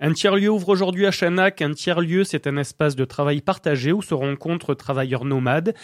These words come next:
télétravailleurs, indépendants. Un pot d'accueil se fait aujourd'hui à huit heures trente. L'adhésion est de cinq euros par an, deux euros pour les mineurs. Le tiers-lieu se trouve à la bibliothèque de Chanac, rue des Écoles.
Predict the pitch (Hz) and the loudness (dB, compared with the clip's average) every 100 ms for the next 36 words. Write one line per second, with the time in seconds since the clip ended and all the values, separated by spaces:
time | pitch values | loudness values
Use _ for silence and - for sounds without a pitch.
0 | - - 208 196 196 160 127 107 120 170 | -20 -6 -2 0 0 0 0 0 2 2
1 | 202 - 208 180 175 117 117 143 220 - | 0 2 2 2 0 -4 -2 -2 -2 -10
2 | - - - 107 123 127 131 143 151 127 | -20 -14 -10 -4 -2 0 2 0 0 0
3 | 147 143 143 143 151 151 196 143 - 139 | 2 2 0 0 2 0 0 -2 -2 -2
4 | 165 226 180 139 127 123 131 135 117 - | -2 -4 -4 -2 -2 -4 -2 -2 -2 -4
5 | 190 208 196 190 175 127 135 202 170 156 | -4 0 0 2 2 0 0 -2 -2 -2
6 | 151 151 139 131 123 120 110 131 160 - | 0 -2 -2 -2 -2 -2 0 -2 -2 -10
7 | - - 120 - 120 110 131 147 127 - | -20 -8 -8 -4 -4 -2 -2 -2 -2 -4
8 | - 139 123 110 123 151 175 175 196 156 | -4 0 0 0 -6 -2 -2 0 -4 -4
9 | - 120 107 135 - 147 196 208 147 - | -6 -6 -2 -2 -2 -2 0 0 0 -2
10 | 95 - - | -6 -12 -20